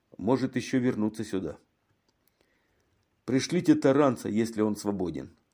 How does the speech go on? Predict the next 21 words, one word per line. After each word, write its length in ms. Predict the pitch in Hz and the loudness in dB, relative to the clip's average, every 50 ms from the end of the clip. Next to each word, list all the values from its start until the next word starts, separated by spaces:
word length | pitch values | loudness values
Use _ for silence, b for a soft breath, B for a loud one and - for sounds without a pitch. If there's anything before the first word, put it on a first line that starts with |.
| _ - | _ -4
Он 160 | 120 123 120 | 0 2 2
обожает 520 | 120 120 131 123 107 139 127 117 110 117 | 2 4 2 4 6 6 6 6 4 2
телевизор». 560 | - 120 113 117 110 110 107 92 78 80 - _ _ _ _ _ _ _ _ _ _ _ _ _ _ _ _ _ _ _ _ _ _ _ _ _ _ _ _ _ _ _ _ _ _ _ _ - | -2 -2 0 0 0 0 0 -2 -4 -8 -14 _ _ _ _ _ _ _ _ _ _ _ _ _ _ _ _ _ _ _ _ _ _ _ _ _ _ _ _ _ _ _ _ _ _ _ _ -4
Мегре 460 | - 123 135 131 143 170 190 185 160 | -2 0 2 4 6 6 6 4 2
сам 320 | - - 160 165 156 147 | 2 2 4 4 4 2
взял 320 | 135 110 131 143 139 131 127 | 0 2 2 4 4 4 2
листок 420 | 123 120 107 - - 127 117 92 | 2 0 -2 -2 -2 -2 -2 0
бумаги, 600 | 101 120 117 123 143 147 139 127 135 117 95 87 - _ | 0 0 2 2 2 2 2 2 0 -2 -2 -4 -14 _
запятнанный 760 | - 90 98 120 113 - 139 139 131 135 - 123 117 113 113 113 | -10 -2 0 0 2 4 4 4 4 4 0 -2 -2 0 0 0
маслом 460 | 113 127 147 143 - - 110 110 107 | 2 0 0 0 -2 -2 -2 -2 -2
или 140 | 110 117 120 | -2 -2 -4
смазкой. 640 | 107 - - 101 101 95 - - - 87 85 - b b b b b b b b b b b b b b b | -4 -6 -6 -6 -6 -6 -8 -10 -12 -12 -12 -14 b b b b b b b b b b b b b b b
В 100 | - 113 | -8 -6
здании 720 | 104 104 156 190 196 190 196 185 170 170 170 - - - - _ _ _ _ - | 0 4 4 6 6 4 2 2 4 4 2 2 0 -6 -16 _ _ _ _ -4
на 440 | 117 123 127 123 110 113 107 120 131 | 0 0 2 2 2 2 2 4 4
набережной 600 | 143 151 156 139 143 131 135 131 127 135 131 123 | 4 4 4 4 4 4 4 4 4 4 2 2
Орфевр 600 | - - 120 117 - - 175 165 - 117 110 - | 4 2 0 2 2 2 2 4 4 2 0 0
он 140 | - 131 123 | 0 -2 -2
пошёл 380 | 113 135 123 - - 139 131 - | -2 -2 -4 0 0 0 0 2
сразу 280 | - 117 127 104 113 | 2 0 0 2 2
наверх, 460 | 120 117 113 113 143 160 151 - - | 0 0 2 4 4 4 4 2 -6